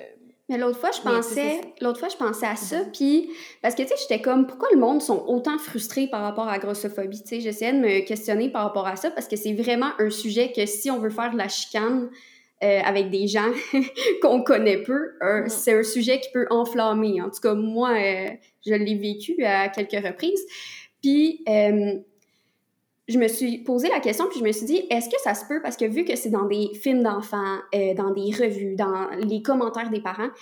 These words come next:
Speaker 1: peut-être que les gens ont comme créé un certain attachement à la grossophobie, dans le sens que si eux l'ont intégré puis se sont dit, « Je vais essayer de me conformer à ça », puis que constamment, toute leur vie, ils nagent à contre-courant.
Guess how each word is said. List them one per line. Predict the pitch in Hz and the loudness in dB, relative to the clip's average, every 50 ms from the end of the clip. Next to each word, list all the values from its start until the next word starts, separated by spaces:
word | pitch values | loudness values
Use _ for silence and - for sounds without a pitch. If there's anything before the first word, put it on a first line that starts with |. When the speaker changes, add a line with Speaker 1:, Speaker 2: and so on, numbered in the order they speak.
| - - - - _ _ _ _ _ _ _ _ _ _ _ - | -20 -20 -20 -20 _ _ _ _ _ _ _ _ _ _ _ -2
Speaker 1:
peut-être | 269 262 262 339 605 - | -2 0 0 0 -2 2
que | - 240 | 0 2
les | 202 208 214 | 2 2 0
gens | 208 226 254 285 262 | 2 0 0 0 0
ont | 208 196 | 0 0
comme | 202 269 269 285 269 | 0 0 0 0 0
créé | - - - 226 247 294 | -2 -4 -4 -2 0 0
un | 269 226 | 0 0
certain | 220 220 196 196 - - 254 262 262 262 247 247 - - | 0 -2 -6 -6 -2 -2 0 2 2 0 0 -2 -6 -4
attachement | 240 240 240 240 240 - 214 - - - 226 220 220 220 220 - _ - | -4 -4 -2 -2 -4 -4 -2 -4 -2 0 0 0 0 -2 -4 -10 _ -4
à | 214 208 | 0 0
la | 196 196 196 | 2 0 0
grossophobie, | 202 208 214 214 214 - 214 214 - 202 202 196 254 311 320 | 0 -2 -4 -4 -4 -6 -6 -4 -2 -4 -2 0 0 0 2
dans | 247 233 220 | 2 2 0
le | 220 226 | 0 -2
sens | 226 - 302 359 381 381 - | -4 -4 -2 -2 -2 -2 -2
que | - 285 269 294 320 | -4 -2 -2 -2 -2
si | 320 - - 285 262 - - | -2 -2 -2 -4 -2 0 2
eux | 320 392 415 339 | 2 4 4 6
l'ont | 262 220 220 | 6 6 4
intégré | 220 220 214 214 226 208 196 226 208 226 269 302 311 | 4 2 2 2 0 0 0 -2 -2 -2 -2 -4 -4
puis | - 254 | -4 -6
se | 240 - 214 | -6 -4 -6
sont | 214 - 214 202 | -4 -4 -2 -2
dit, « | 214 208 220 277 285 | -2 0 -2 -2 -2
Je | 277 | 0
vais | 226 202 | -2 -2
essayer | 208 208 214 247 269 277 | -2 -2 -2 0 2 4
de | 262 | 4
me | 226 202 | 4 2
conformer | 226 - - 247 254 247 254 - 220 185 - 214 220 240 262 262 214 | 0 0 -2 -2 -2 -2 -2 0 -2 -2 0 0 0 0 0 0 -2
à | 185 196 | -2 -4
ça », | - - - 190 202 269 - - _ _ - - _ _ _ - | -8 -6 -6 -4 -6 -6 -8 -14 _ _ -20 -20 _ _ _ -10
puis | 262 247 | -10 -8
que | - - 294 294 294 | -4 -2 -2 -2 0
constamment, | - 320 320 320 320 - 240 240 240 262 302 | -2 0 0 0 -2 0 0 0 2 0 0
toute | - 294 220 | -2 -4 -2
leur | 247 214 208 208 | -2 -2 0 0
vie, | 214 294 302 302 | 0 0 0 0
ils | 233 214 220 | 0 0 2
nagent | 233 240 269 294 262 254 | 2 2 2 2 0 0
à | 202 | -2
contre-courant. | - - 240 247 240 - - 220 214 - 220 214 208 202 208 220 | -2 -2 -2 -2 -2 -4 -6 -6 -6 -4 -4 -4 -2 -2 -2 -4